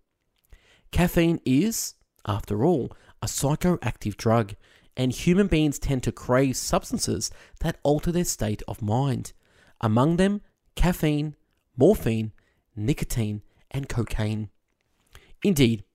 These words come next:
all these alkaloids are chemically related, and while they produce widely different effects, all are poisonous. Caffeine is considered harmless simply because it is so widely used.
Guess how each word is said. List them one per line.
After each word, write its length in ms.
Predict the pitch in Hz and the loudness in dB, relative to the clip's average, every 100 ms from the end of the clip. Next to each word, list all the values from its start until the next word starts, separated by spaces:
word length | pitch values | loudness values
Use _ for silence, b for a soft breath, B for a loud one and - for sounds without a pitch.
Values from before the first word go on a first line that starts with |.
| - - | -8 0
all 160 | 175 | 4
these 240 | 185 170 147 | 6 4 2
alkaloids 580 | 120 120 127 131 139 - - | 0 2 2 2 2 0 -8
are 100 | 113 - | -10 -6
chemically 540 | - 120 143 190 202 | -2 -2 0 0 0
related, 540 | 208 131 117 110 117 b b b | 2 0 0 -2 -4 b b b
and 220 | 110 113 | -4 -2
while 220 | 110 127 135 | 2 2 2
they 140 | 113 | -2
produce 420 | - 113 117 104 | -6 -6 -6 -6
widely 420 | 107 104 120 - | -2 0 0 -2
different 320 | 127 110 104 107 | -4 -6 -6 -8
effects, 520 | - - - - - b b b - | -2 -2 0 -4 -6 b b b 6
all 360 | 190 139 117 - - - | 8 8 2 -8 -12 -4
are 80 | 120 | -4
poisonous. 680 | - 120 113 107 101 - - _ b b b b b | 0 0 2 -2 -2 -6 -10 _ b b b b b
Caffeine 380 | 190 196 180 175 | 4 4 4 2
is 120 | 175 | 0
considered 440 | - 156 - 113 | -2 -4 -4 -4
harmless 460 | 107 143 156 160 160 | -2 2 2 4 2
simply 260 | - 196 233 | 2 -2 -4
because 380 | 240 135 123 B B - | -2 0 -2 B B -6
it 80 | 143 | -4
is 120 | 151 | -2
so 280 | - 170 127 | 0 -2 -2
widely 400 | 117 123 - 117 | -2 -2 0 -2
used. 540 | 107 113 123 - - | 2 2 2 -4 -10